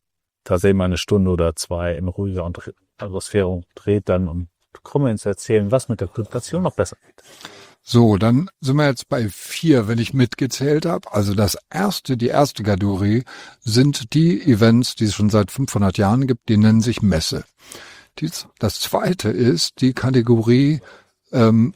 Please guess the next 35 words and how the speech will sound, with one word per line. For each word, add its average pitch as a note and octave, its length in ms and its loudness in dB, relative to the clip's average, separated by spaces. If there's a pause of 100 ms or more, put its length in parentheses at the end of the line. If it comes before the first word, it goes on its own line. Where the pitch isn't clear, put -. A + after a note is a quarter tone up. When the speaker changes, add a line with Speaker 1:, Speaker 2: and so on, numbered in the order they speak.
(100)
Speaker 2:
neben B2 580 2
einem B2+ 360 0
Event A2+ 440 0
ein G#2 200 -2
Side-Event G#2+ 800 -2
machen. D3 380 -4
Und A2+ 240 -4
das C#3+ 180 0
ist - 400 -4
dermaßen F2+ 560 -2
am G#2 240 2
Boomen, C3+ 420 2
dass - 200 0
man A#2+ 140 0
irgendwann C3+ 520 0
mal C3 160 0
überlegen A#2 540 4
muss, B2+ 240 0
ob - 240 -8
man A#2 120 0
das A2 280 -4
sperrt A2 500 0
und B2+ 160 0
mit A2 120 0
der G#2+ 120 0
Stadt - 380 -4
Hamburg A#2+ 360 -2
zusammenarbeitet A2+ 1040 0
und G#2+ 180 -2
sagt, A#2 280 -2 (140)
<laughs> - 140 -18
„Ne, G#2 300 -2 (320)
da - 80 -8 (180)
gibt - 300 -2
es G#2+ 200 -2